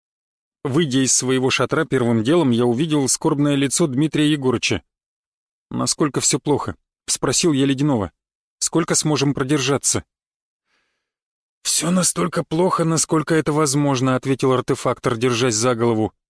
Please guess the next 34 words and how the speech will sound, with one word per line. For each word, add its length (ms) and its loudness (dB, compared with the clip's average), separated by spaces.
«Припасов 580 -2
почти 380 -2
не 100 2
осталось. 600 -2
Точно 300 0
не 140 0
разглядывал, 600 0
но 180 0
разорено 460 0
всё. 340 -2
Кто-то 400 -4
проник 400 -2
в 100 -14
палатку 380 -2
с 100 0
припасами 640 0
и 40 2
уничтожил 640 0
практически 580 -4
всё 220 0
съестное». 600 0
«Как 140 -12
такое 280 2
возможно?» 600 0
Я 160 0
быстро 340 0
перебирал 440 2
в 80 -4
голове 340 2
возможные 540 0
варианты. 420 0
«Припасы 520 0
не 140 2
охранялись?» 680 0